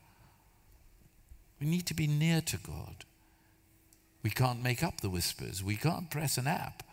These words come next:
But he is whispering to us. Are we gonna put ourselves in a position where we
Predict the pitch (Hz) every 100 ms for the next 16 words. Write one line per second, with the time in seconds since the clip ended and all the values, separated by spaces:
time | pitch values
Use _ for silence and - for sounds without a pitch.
0 | - - - _ _ _ - _ _ _
1 | 120 - 160 131 123 165 170 - - 131
2 | 117 113 90 - - - - 127 165 165
3 | 160 160 147 - 135 135 131 120 110 123
4 | - 98 92 - - - - 113 113